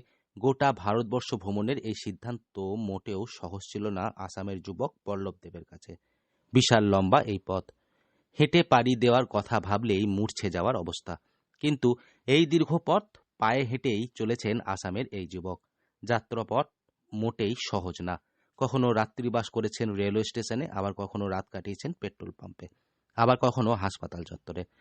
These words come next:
আবার কোনো মন্দিরে। এমনকি এই দীর্ঘ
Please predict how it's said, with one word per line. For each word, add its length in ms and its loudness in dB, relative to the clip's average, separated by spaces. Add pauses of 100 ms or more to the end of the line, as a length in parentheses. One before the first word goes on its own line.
(280)
আবার 220 4 (380)
কোনো 180 0
মন্দিরে। 420 -2 (760)
এমনকি 360 4 (180)
এই 180 4
দীর্ঘ 300 2